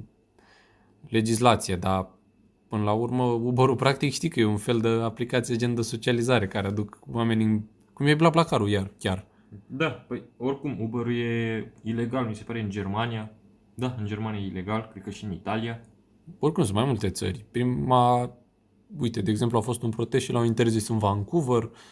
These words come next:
Speaker 1: în, interzis în mai multe orașe din lume. Franța, oricum, Statele Unite. Bine, nu prea înțeleg de, dar știi care e ironia?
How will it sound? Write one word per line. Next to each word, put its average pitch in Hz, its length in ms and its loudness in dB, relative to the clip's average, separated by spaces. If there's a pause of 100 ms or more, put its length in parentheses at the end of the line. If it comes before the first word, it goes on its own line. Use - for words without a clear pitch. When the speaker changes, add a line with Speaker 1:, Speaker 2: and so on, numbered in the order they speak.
(240)
Speaker 1:
în, 147 200 -4 (100)
interzis 160 360 0
în 170 80 2
mai 175 120 6
multe 151 260 2
orașe 117 300 2
din 113 340 0 (760)
lume. 107 480 2 (140)
Franța, 107 760 2 (360)
oricum, 117 400 -4
Statele 110 380 0
Unite. 110 380 -2 (460)
Bine, 151 180 2
nu 139 80 2
prea 143 140 4
înțeleg 135 280 2
de, 113 180 0 (540)
dar 107 200 4
știi 131 140 -2
care 131 220 4
e 127 100 6
ironia? 120 460 0